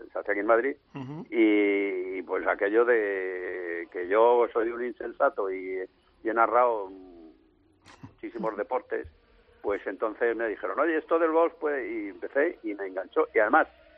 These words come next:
Speaker 1: tenía como compañero de fatigas un profesional, Alfredo Gavilla, que es profesional del Escorial,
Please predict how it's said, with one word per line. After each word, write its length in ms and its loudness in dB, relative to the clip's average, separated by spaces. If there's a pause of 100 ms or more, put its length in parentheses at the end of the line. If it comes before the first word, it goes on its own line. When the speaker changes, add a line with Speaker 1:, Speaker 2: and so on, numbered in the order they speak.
(420)
Speaker 1:
tenía 400 4
como 1040 0
compañero 420 -2
de 60 -4
fatigas 420 -4
un 80 -12
profesional, 560 -2 (180)
Alfredo 380 -4
Gavilla, 400 -2
que 140 -8
es 60 -10 (340)
profesional 580 0
del 180 0
Escorial, 460 0